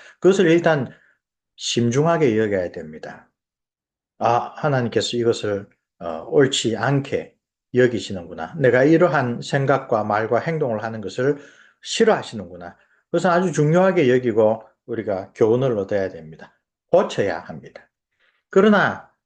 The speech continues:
내가 징계를 받는 것 때문에 "내가 하나님의 사랑을 받는가? 왜 하나님이 나를 사랑한다면 이런 일을 겪게 하시는가?" 해서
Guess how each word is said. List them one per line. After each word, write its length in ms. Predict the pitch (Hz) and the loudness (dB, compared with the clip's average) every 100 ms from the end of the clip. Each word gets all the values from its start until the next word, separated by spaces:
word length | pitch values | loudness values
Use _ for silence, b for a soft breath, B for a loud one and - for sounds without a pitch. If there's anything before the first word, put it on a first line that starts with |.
| _ | _
내가 500 | 139 143 156 143 139 | 2 4 4 0 -4
징계를 480 | - 220 226 175 143 | 0 4 4 4 2
받는 540 | 113 113 160 160 143 - _ _ - | 0 -2 -2 -4 -6 -12 _ _ -8
것 300 | 131 - - | -8 -6 0
때문에 680 | 202 208 185 120 156 - _ b b b _ 117 | 2 4 2 0 -4 -10 _ b b b _ -12
"내가 200 | 110 117 | -10 -8
하나님의 480 | 156 147 135 123 | -6 -4 -4 -4
사랑을 440 | 113 113 123 135 113 | -6 -4 -4 -4 -6
받는가? 560 | 95 98 107 101 95 | -8 -8 -6 -4 -4
왜 160 | 110 127 | 0 0
하나님이 440 | 139 151 143 135 | 2 0 -2 -2
나를 260 | 117 104 123 | -2 0 -2
사랑한다면 800 | - 120 117 123 113 113 107 135 | -2 -6 -6 -4 -4 -2 -4 -2
이런 300 | 156 185 170 | 0 0 0
일을 200 | 127 117 | -2 -4
겪게 280 | 139 135 98 | -6 -6 -6
하시는가?" 800 | 101 - 104 98 110 104 95 B B - | -6 -8 -8 -2 -2 -2 -6 B B -8
해서 420 | 143 - 110 156 | -6 -2 -4 -4